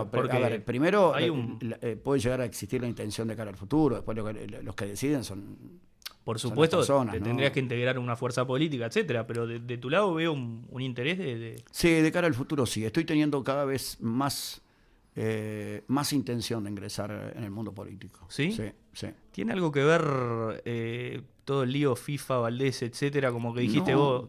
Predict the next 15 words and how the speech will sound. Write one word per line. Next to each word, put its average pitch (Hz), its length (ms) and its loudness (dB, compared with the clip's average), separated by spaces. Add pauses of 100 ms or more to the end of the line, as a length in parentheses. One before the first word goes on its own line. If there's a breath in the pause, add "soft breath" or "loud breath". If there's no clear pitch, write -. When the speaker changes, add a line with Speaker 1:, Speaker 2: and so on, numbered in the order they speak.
Speaker 1:
eh, - 240 -14 (160)
esto, 135 400 -2
¿saben 135 220 -2
qué? 143 100 0
Vayas 135 240 0
a 127 80 -2
cagar, 127 260 2
la 123 100 -2
arreglo, 123 520 -2 (180)
yo 156 200 2
voy 147 120 4
a 127 60 0
tomar 131 260 -2
las 120 160 -2
riendas? 139 540 -2